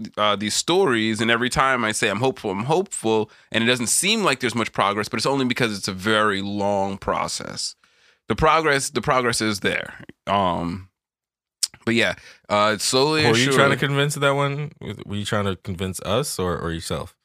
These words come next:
Speaker 1: No, I'm just explaining
Speaker 2: Oh,
Speaker 1: myself.
Speaker 2: okay,
Speaker 1: Uh,
Speaker 2: okay.
Speaker 1: convincing anyone, that's,
Speaker 2: Okay.
Speaker 1: that's on you. <laughs>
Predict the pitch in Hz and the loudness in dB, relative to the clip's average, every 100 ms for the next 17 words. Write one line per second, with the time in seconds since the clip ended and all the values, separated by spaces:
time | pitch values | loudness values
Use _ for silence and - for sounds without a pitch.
0 | - 143 131 117 107 101 - 139 - - | 0 2 4 2 -2 -4 -6 -6 -6 -4
1 | 107 127 101 95 98 92 98 95 87 85 | 0 0 0 0 0 0 0 -2 -4 -6
2 | - 104 143 156 101 90 90 90 90 - | -6 -2 0 0 -2 -4 -4 -6 -8 -8
3 | 98 80 - - 101 110 104 - - 110 | -6 -6 -8 -4 -2 -2 -2 -4 -4 -4